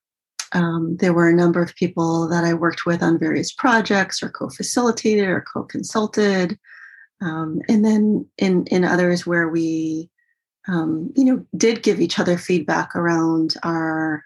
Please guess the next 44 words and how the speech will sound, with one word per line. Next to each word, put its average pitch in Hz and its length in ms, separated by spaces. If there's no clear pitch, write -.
ideas 170 540
and, 208 300
you 190 120
know, 170 360
blog 180 300
posts 165 540
and 165 140
things 160 220
like - 160
that - 200
before - 260
sharing - 480
with 208 140
a 190 60
larger 180 280
community. 185 480
But 190 160
I 185 60
remember, 185 420
I 190 140
think 320 260
that 226 160
you 196 100
were 196 80
the 180 80
first 180 320
one 175 120
that 156 100
I 160 60
heard. 175 520
I 175 140
don't 180 160
know 180 120
that 180 120
I've 165 140
heard 185 200
anyone 175 280
else 165 240
use 170 180
the 160 100
term 156 360
niche 165 300
mates 147 320
before. - 580